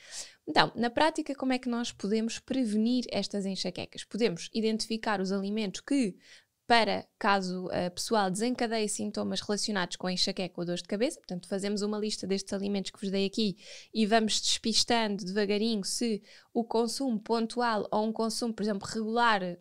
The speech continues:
três, quatro vezes na mesma semana, se pode desencadear.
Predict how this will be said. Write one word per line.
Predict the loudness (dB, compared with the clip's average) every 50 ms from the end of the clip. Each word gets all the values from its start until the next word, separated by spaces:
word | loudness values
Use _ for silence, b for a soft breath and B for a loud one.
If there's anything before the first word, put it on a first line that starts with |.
| _ -16 -12 -6
três, | -2 0 0 0 0
quatro | 0 -2 -2 -2 0
vezes | 0 0 0 0
na | 0 0
mesma | 0 0 0 -2 -2 -4
semana, | -4 -6 -6 -4 -4 -4 -4 -4
se | -4 -4
pode | -2 0 0 0 0 -2
desencadear. | -4 -6 -6 -4 -2 -2 -2 0 2 2 0 0